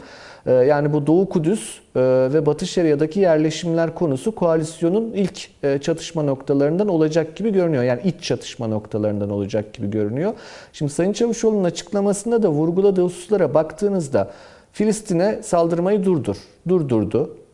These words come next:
İki devletli çözümün önünde engel çıkarma, zaten uluslararası hukuka göre ve hatta İsrail hukukuna da göre iki devletli çözümün önünde engel çıkarmaması gerekir. Netanyahu orada istisnaydı.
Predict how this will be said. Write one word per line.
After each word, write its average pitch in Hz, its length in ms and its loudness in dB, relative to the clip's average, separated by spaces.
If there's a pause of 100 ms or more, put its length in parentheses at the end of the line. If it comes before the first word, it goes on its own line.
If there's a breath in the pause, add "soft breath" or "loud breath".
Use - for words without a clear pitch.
(680 loud breath)
İki 190 200 -2
devletli 196 440 4
çözümün 190 400 0
önünde 175 400 2
engel 170 480 2
çıkarma, 139 540 0
zaten 156 600 0
uluslararası 170 600 0
hukuka 160 400 0
göre 185 260 2
ve 143 40 4
hatta 143 300 2
İsrail 196 500 2
hukukuna 123 640 0
da 101 60 0
göre 127 420 2 (280 loud breath)
iki 180 200 -4
devletli 151 420 0
çözümün 147 440 -2
önünde 147 360 2
engel 208 260 2
çıkarmaması 120 680 -2
gerekir. 98 460 -4
Netanyahu 127 680 0
orada 110 200 0
istisnaydı. 101 920 -4